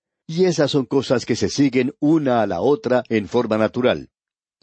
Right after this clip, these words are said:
Si usted va a poner la chispa del pecado, entonces se presentará el fuego. No seamos engañados. Dios no puede ser burlado. Todo lo que el hombre sembrare, dice la Escritura, eso también segará.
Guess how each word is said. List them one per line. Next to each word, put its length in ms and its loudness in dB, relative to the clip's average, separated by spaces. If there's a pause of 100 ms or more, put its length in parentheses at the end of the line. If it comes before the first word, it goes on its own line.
Si 120 -6
usted 260 -2
va 100 2
a 80 -2
poner 320 -2
la 120 -2
chispa 360 0
del 160 -2
pecado, 580 0 (260)
entonces 560 0
se 140 2
presentará 580 0
el 100 0
fuego. 420 -4 (720)
No 200 -2
seamos 440 -2
engañados. 680 -6 (180)
Dios 520 -2
no 300 0
puede 420 0
ser 240 -2
burlado. 640 -2 (420)
Todo 460 2
lo 120 0
que 120 -4
el 80 2
hombre 260 0
sembrare, 600 0
dice 220 -4
la 80 -2
Escritura, 640 -4 (420)
eso 420 -2
también 540 -4
segará. 520 -6